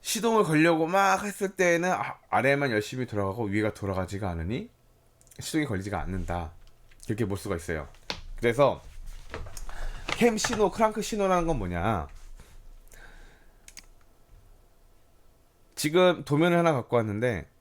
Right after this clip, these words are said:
이렇게 여기에 이렇게 센서가 하나가 들어가요. 이렇게 생긴 건데 엔진이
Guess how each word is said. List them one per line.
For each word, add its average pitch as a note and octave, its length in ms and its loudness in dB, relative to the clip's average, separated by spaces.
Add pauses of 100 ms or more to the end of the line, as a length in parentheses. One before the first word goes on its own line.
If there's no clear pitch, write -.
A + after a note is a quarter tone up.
(500)
이렇게 D#3+ 340 4
여기에 D3 300 6
이렇게 C#3 160 2
센서가 G#3 380 2
하나가 E3 200 4
들어가요. F2 320 -2
이렇게 G2 240 -6
생긴 F#2+ 200 -4
건데 D#2+ 360 -6 (1120)
엔진이 F#3 760 4